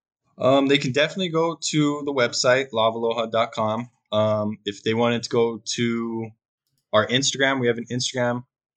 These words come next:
under lavaloha dot Hawaii. So that's L A V A L O H A dot Hawaii.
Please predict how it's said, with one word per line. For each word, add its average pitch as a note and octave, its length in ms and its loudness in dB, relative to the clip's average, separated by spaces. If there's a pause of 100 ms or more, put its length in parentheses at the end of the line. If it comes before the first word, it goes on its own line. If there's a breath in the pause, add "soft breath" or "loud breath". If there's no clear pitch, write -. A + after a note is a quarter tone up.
(320)
under A2 340 4
lavaloha A#2 800 2
dot A2 260 4 (140)
Hawaii. A2 420 4
So C#3+ 240 -8
that's G2 340 -4
L A#2+ 400 2
A A#2 380 -2 (100)
V A2+ 420 0
A G#2 360 -2 (220)
L A2 400 -2 (100)
O G#2+ 340 -2
H A2 360 -4
A A#2+ 280 -2 (360)
dot G2+ 260 -2 (100)
Hawaii. G#2+ 460 0